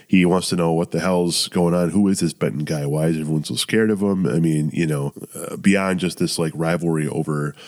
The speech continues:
this woman, you could tell something's up with Benton. So he starts kinda digging around, asking questions. And eventually, you know, it kinda comes to a head because Benton and the guy who owned the place, who are kind of in cahoots together to get the insurance money from the deaths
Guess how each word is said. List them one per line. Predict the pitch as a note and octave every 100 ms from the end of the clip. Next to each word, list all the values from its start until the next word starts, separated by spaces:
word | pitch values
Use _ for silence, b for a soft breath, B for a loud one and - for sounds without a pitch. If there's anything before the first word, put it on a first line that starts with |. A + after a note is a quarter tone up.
| B
this | - -
woman, | F#2+ G2 E2
you |
could | E2
tell | - F#2 E2+
something's | E2+ D2+ E2
up | D#2+
with | D2+
Benton. | - - D2
So | D2+
he | E2+
starts | - C#3+ -
kinda | A2+ D#2+
digging | E2+ E2 D#2
around, | D#2 D#2+ D#2+
asking | D#2 D#2 D#2+
questions. | - F2+ D#2+ - E2+ D#2+ D2 - B B B B
And | F2+ F2 F2 E2+ E2+ - -
eventually, | G2 G#2 B2+ - G2 E2 D2+ D2 - B B B B
you |
know, | F2
it | E2
kinda | C3 A#2
comes | A2 G2+
to | - F2+
a |
head | D#2+ G2 E2
because | D2 D#2 F2 D#2 D2
Benton | - G2+ B2 B2+ G#2+
and | F2 D#2+
the |
guy | E2+ F2
who | E2+ E2 -
owned | F2+ G#2 G2+ E2+ D2+ - - - -
the | E2+
place, | - E2 D2+ - - -
who | E2+
are | D#2 D2 D2 -
kind | G#2 F2
of |
in | D#2+
cahoots | D2 D#2 G#2 -
together | E2+ D#2+ D#2
to | C#2+ D#2 D2+
get | E2
the | D#2 D2+
insurance | C#2+ A#2 A2+ -
money | G#2+ G#2+
from | - G#2
the | -
deaths | G#2 G2 F#2 - -